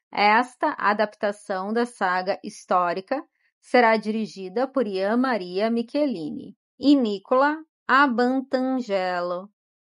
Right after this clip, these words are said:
e será transmitida pela RAI um,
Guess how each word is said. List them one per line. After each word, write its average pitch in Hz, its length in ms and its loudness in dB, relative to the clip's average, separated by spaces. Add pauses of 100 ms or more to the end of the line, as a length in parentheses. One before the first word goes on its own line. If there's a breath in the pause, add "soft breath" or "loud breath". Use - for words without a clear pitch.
(200)
e 240 100 -2
será 247 560 4 (300)
transmitida 277 1080 0
pela 226 320 2
RAI 208 460 2
um, 185 300 -10